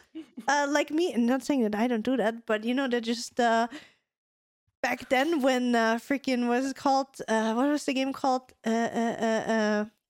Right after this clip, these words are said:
Speaker 2: on the Switch? Fuck. With the Nuke City thingy? What, what is it called? Man! Nuke.
Speaker 1: What? Which game?
Speaker 2: Uh, m-, man, uh, with the island where you go, like, fishing and, like, you build your own village. Uh,
Speaker 1: Fuck.
Speaker 2: uh,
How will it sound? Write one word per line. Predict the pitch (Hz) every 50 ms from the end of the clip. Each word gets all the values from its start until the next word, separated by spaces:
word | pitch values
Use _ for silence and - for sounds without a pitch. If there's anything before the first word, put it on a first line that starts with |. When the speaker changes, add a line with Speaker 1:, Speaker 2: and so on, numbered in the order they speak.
| _ _ -
Speaker 2:
on | 226 233 240
the | 240
Switch? | - - - 262 285 - - - - - - _ _ _ _ _ _ _ _ _ _ _ _ _ _ _ _ _ _ _ _ _ _
Fuck. | - - 277 262 262 - - - - _ _ _ _ _ _ _ _ -
With | 240 254 254 220 226 220 - - 208 226
the | - 247 220
Nuke | 233 262 294 294 -
City | - - 302 262 285 285 302 302
thingy? | - - 302 302 311 320 339 330 -
What, | - 262 262 254 226
what | 254 285 285
is | 311 320 -
it | 311 -
called? | - 330 359 339 320 254 - 269
Man! | 277 339 339 349 359 370 370 349 320 _ _ _ _ _ _ _ _ _ _ - 294
Nuke. | 349 370 277
Speaker 1:
What? | 311 415 - -
Which | 240 - 269 -
game? | - 480 539 554 427 - - - 277
Speaker 2:
Uh, | 330 339 330 320 - -
m-, | 302 320 - 269
man, | 330 370 370 392 381 392 - _ -
uh, | 302 320 311 311 285 269
with | 330 427
the | 311 262 -
island | 285 311 339 359 359 359 330 330 339 339 339 - -
where | 302 269
you | 294 277
go, | 247 247 269 254
like, | 254 262 240 247 -
fishing | - - 381 359 - - - 339 320 320 311 311 311 302
and, | 240 - 240 240 233
like, | 233 226 226 226 226
you | 233
build | 220 - 247 233 233 254
your | 233 180
own | 226 226 233 233
village. | 269 294 294 302 269 269 269 254 - - - -
Uh, | - 240 240 220 220 220
Speaker 1:
Fuck. | 214 226 - 226
Speaker 2:
uh, | 220 214 208 214 220